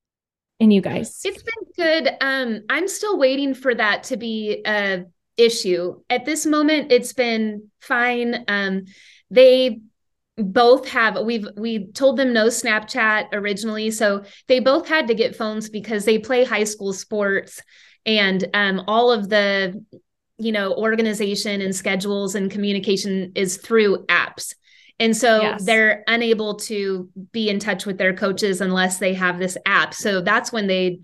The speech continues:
Speaker 2: kind of got phones, was more for the reason of just being involved in high school sports. But, um, once they got them, it was kinda like, okay, we had them on full security, like, no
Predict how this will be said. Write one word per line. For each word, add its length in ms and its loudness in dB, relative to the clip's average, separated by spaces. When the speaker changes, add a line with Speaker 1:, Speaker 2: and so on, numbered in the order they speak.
Speaker 2:
kind 200 -2
of 120 -8
got 260 -2
phones, 460 -4
was 300 0
more 600 4
for 120 0
the 120 0
reason 300 -2
of 140 -4
just 420 -10
being 180 -2
involved 420 0
in 80 -4
high 160 0
school 240 -4
sports. 440 -6
But, 340 0
um, 580 0
once 260 2
they 140 0
got 300 2
them, 260 0
it 140 -4
was 160 -4
kinda 240 -4
like, 180 -4
okay, 440 -4
we 160 -4
had 240 0
them 300 -2
on 220 -2
full 580 4
security, 720 0
like, 320 -2
no 500 2